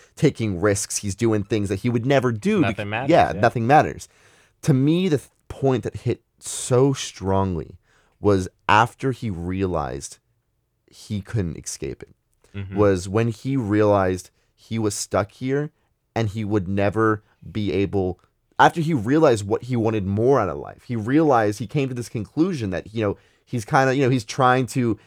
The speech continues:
Speaker 1: fall in love with this woman, and he does. And, you know, he wants to be with her, and he wants to, you know, he's, he's, he's changing, right? But he can't escape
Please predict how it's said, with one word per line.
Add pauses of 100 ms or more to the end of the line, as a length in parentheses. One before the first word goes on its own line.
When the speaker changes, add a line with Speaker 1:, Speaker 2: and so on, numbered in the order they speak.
(200)
Speaker 1:
fall
in
love
with
this
woman,
and
he
does.
And, (280)
you
know,
he
wants (460)
to
be
with
her, (300)
and
he
wants
to,
you
know,
he's,
he's, (100)
he's
changing,
right? (460)
But
he
can't
escape